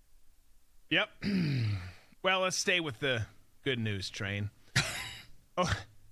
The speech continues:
last night, the U S Senate proved yet again that they hate America, passing a foreign aid package that, of course, does nothing for America.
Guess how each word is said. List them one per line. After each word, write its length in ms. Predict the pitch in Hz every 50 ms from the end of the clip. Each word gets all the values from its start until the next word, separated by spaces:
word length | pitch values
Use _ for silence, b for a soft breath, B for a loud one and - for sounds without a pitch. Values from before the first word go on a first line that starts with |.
| - -
last 260 | - 190 214 208 - -
night, 240 | 208 202 202 196 -
the 80 | 170
U 160 | 170 170 175 175
S 120 | 160 147
Senate 400 | - - 170 165 165 160 139 -
proved 320 | - 180 175 170 156 127
yet 160 | 143 147 147 147
again 360 | 139 117 143 147 147 151 156
that 120 | 143 110
they 140 | - 139 131
hate 240 | 120 135 170 175 156
America, 420 | 143 139 131 123 123 127 - -
passing 400 | 127 - 156 147 135 - 151 147 135
a 40 |
foreign 380 | 120 - 156 151 156 147 143 147
aid 280 | - 143 147 151 147 117
package 460 | 151 151 135 131 - 147 139 120 -
that, 240 | 151 143 135 - -
of 120 | - 113 -
course, 260 | - 165 156 131 -
does 380 | - 143 127 135 117 104 - - - - - - - - - - _ -
nothing 560 | 101 113 185 226 226 - 117 104 123 151 151 113
for 220 | - - 156 160
America. 580 | 147 143 143 131 123 127 127 127 - 156 156 170